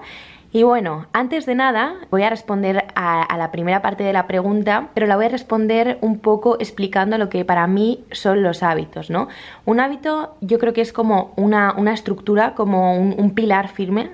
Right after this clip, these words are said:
al que, al que yo me agarro para funcionar y al que yo me agarro para guiarme y para, al fin y al cabo, pues, para sentirme como productiva con, con mi labor aquí. Al final, em,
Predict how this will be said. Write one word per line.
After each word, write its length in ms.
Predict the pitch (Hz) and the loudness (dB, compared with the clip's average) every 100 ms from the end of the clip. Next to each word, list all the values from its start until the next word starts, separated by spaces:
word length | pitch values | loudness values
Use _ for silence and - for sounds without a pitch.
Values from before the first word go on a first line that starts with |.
| - | -4
al 120 | 180 | -2
que, 380 | 180 175 170 160 | -2 -4 -4 -4
al 140 | 170 165 | -4 -4
que 120 | 170 | 0
yo 140 | 190 | 2
me 100 | 208 | 2
agarro 540 | 202 190 208 165 180 - | 0 0 -2 -2 -6 -4
para 220 | - 202 196 | -2 -2 -2
funcionar 720 | 190 175 - 165 165 - - | -4 -4 -4 -2 -2 -4 -2
y 80 | 185 | 0
al 140 | 175 | 0
que 100 | 175 | 0
yo 140 | 180 190 | 0 2
me 140 | 214 | 2
agarro 420 | 202 185 202 233 | 0 0 0 0
para 180 | 190 160 | -2 -4
guiarme 640 | 160 170 185 175 185 330 - | -4 0 2 2 0 -2 -4
y 120 | 202 | -4
para, 180 | 196 185 | 2 0
al 80 | 185 | 2
fin 120 | 196 | 0
y 60 | 208 | 0
al 80 | |
cabo, 240 | 214 214 220 | 2 0 0
pues, 140 | 208 | -2
para 160 | 196 185 | -2 -2
sentirme 440 | 185 180 190 240 | -2 -2 0 0
como 300 | 226 185 185 | 0 -2 -2
productiva 800 | - 202 185 - 254 247 151 156 | 0 2 2 0 0 0 0 -2
con, 420 | 175 165 160 143 - | -2 -2 -2 -8 -10
con 300 | - 175 175 | -4 -2 0
mi 100 | 180 | 2
labor 460 | 175 170 185 175 175 | 2 2 2 2 -2
aquí. 400 | 165 165 170 156 - - - - - | -8 -8 -12 -12 -14 -20 -20 -16 -2
Al 160 | 202 | -2
final, 720 | 196 214 202 226 254 269 262 - | -2 -2 0 2 0 -2 -8 -4
em, 720 | 196 185 180 175 170 165 160 | 0 2 2 0 -2 -4 -6